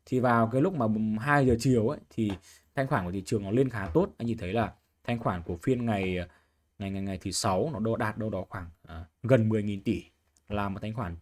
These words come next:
tương đối cải thiện so với, ờ, ba phiên trước đó. Thì em bảo là thanh khoản của thị trường thì nó cũng đã đạt về cái điều kiện của phiên bùng nổ theo đà rồi, nhưng mà điểm số thì chưa, chưa đủ. Thì em bảo anh chị có thể là để ý, để ý là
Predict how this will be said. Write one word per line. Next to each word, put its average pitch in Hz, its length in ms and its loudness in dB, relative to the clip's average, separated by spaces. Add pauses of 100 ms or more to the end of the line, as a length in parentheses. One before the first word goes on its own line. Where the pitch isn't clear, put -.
tương 151 200 6
đối 98 140 -2
cải 98 220 -4
thiện 92 280 -4
so 113 200 -4
với, 104 420 -6 (320)
ờ, 95 160 -10
ba 127 220 2
phiên 117 180 -2
trước 170 160 -4
đó. 113 280 -2 (120)
Thì 117 100 -4
em 120 80 -2
bảo 90 200 -4
là 90 140 -8 (340)
thanh 127 160 -2
khoản 110 180 -2
của 87 60 -4
thị 92 160 -6
trường 107 220 0
thì 95 60 -8
nó 90 120 -10
cũng 110 120 -10
đã 123 120 -8
đạt - 320 -4
về 98 160 -8
cái 110 140 -4
điều 110 120 -2
kiện 95 240 -4
của 90 100 -12
phiên 110 160 -6
bùng 107 100 -2
nổ 92 120 -6
theo 107 120 -6
đà 95 220 -8
rồi, 107 220 -2 (320)
nhưng 143 160 4
mà 120 80 0
điểm 107 180 0
số 98 240 -6
thì 113 140 -6
chưa, 120 260 0
chưa 120 120 -2
đủ. 117 160 0 (480)
Thì 110 100 -2
em 110 100 2
bảo 92 200 -2
anh 90 160 -6
chị 117 180 -2
có 104 160 -6
thể 95 120 -4
là 85 180 -6
để 110 100 0
ý, 98 300 -2 (320)
để 110 80 -4
ý 95 100 -4
là 104 100 -6